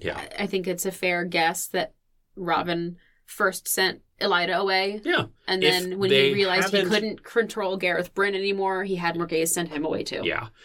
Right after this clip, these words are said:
Speaker 1: If they haven't cut him in the show, and they've definitely cut some Forsaken, which they should, because
Speaker 2: There's too many of 'em.
Speaker 1: there's, <laughs> there are thirteen of 'em. Oh my god.
Speaker 2: There's, there's not gonna be
Speaker 1: Um,
Speaker 2: enough seasons.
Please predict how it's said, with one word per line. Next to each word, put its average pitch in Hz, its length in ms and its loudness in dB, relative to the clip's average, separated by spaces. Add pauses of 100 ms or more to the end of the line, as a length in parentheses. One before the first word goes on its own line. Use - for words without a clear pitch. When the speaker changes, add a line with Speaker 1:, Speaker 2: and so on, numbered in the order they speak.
(200)
Speaker 1:
If 117 140 -2
they 147 120 2
haven't 190 500 0 (220)
cut - 280 0
him 80 360 -8 (180)
in 92 140 0
the 85 60 0
show, 92 460 -2 (240)
and 87 160 -4
they've 87 120 0
definitely 120 360 0
cut 120 300 0
some 95 400 -4 (220)
Forsaken, 85 500 0
which 85 240 -4
they 82 80 0
should, 80 360 -2
because 90 540 -4
Speaker 2:
There's - 140 -14
too - 160 -10
many 147 200 -6
of 147 80 -6
'em. 151 140 -10
Speaker 1:
there's, - 340 0 (120)
<laughs> - 100 -6
there 117 200 0
are - 40 2
thirteen 113 440 0
of 92 80 -4
'em. 92 120 -4
Oh 104 100 2
my 85 120 -4
god. 90 340 -2 (340)
Speaker 2:
There's, - 520 -6 (160)
there's 185 140 0
not 208 160 2
gonna 185 100 -4
be 170 80 0
Speaker 1:
Um, 165 80 0
Speaker 2:
enough - 80 -2
seasons. 165 520 -4